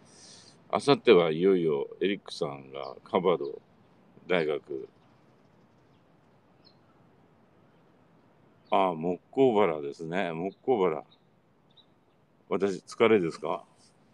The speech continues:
いや、疲れ結構溜まってる。あの、佐賀帰って、なんていうかな、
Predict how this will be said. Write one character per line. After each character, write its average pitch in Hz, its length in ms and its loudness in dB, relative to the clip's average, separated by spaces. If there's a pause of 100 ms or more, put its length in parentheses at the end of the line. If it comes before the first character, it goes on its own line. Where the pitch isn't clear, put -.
(100)
い 131 40 -6
や、 127 120 -2 (100)
疲 - 180 -2
れ 156 140 4
結 - 160 -10
構 113 160 -6
溜 113 120 2
ま 113 60 4
っ 101 40 0
て 104 80 -4
る。 82 100 -6 (400)
あ 98 160 -2
の、 101 300 0 (420)
佐 180 200 -2
賀 202 140 2
帰 117 360 0
っ - 20 -14
て、 82 420 -2
な 98 140 -4
ん 135 60 -10
て - 100 -12
い - 20 -4
う - 40 -4
か 92 80 2
な、 78 200 -4